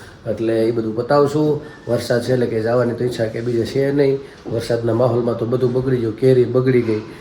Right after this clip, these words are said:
હા, એમ કહેતો હોય હાલે. અત્યારે બધાય રાહ જોતા હોય છે આખા વરહ. અને આ વહેલું આવું ચોમાસું આવી જાય એટલે બધાયનું મૂડ ઓલું થઈ જાય. એક તો પાછા ધંધા એ બિચારા અત્યારે એ ઘડીક ઉપર ને ઘડીક નીચે થતા હોય, હાલત એવી છે.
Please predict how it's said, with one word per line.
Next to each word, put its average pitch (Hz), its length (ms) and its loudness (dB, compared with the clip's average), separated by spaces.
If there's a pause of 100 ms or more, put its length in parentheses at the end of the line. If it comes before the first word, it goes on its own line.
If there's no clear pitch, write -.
(240)
હા, 107 60 -2
એમ 123 220 0
કહેતો 139 260 0
હોય 110 100 6
હાલે. 127 280 6 (400)
અત્યારે 117 340 0
બધાય 113 600 2
રાહ 135 220 8
જોતા 131 280 4
હોય 120 120 6
છે 120 60 4
આખા 123 280 2
વરહ. 120 340 6 (480)
અને 110 500 2
આ 113 80 4
વહેલું 127 400 8
આવું 120 200 4
ચોમાસું 131 400 4
આવી 139 140 6
જાય 127 140 4
એટલે 107 160 -4
બધાયનું 123 440 2
મૂડ 131 140 4
ઓલું 127 300 4
થઈ 147 140 4
જાય. 131 180 6 (400)
એક 113 160 0
તો 127 60 0
પાછા 120 240 0
ધંધા 135 340 4
એ 135 100 8
બિચારા 135 360 4
અત્યારે 131 540 4 (380)
એ 131 260 8 (300)
ઘડીક 135 180 6
ઉપર 135 280 4
ને 113 80 2
ઘડીક 123 240 4
નીચે 135 240 4
થતા 139 300 2
હોય, 123 220 8
હાલત 131 340 4
એવી 147 240 4
છે. 107 360 -2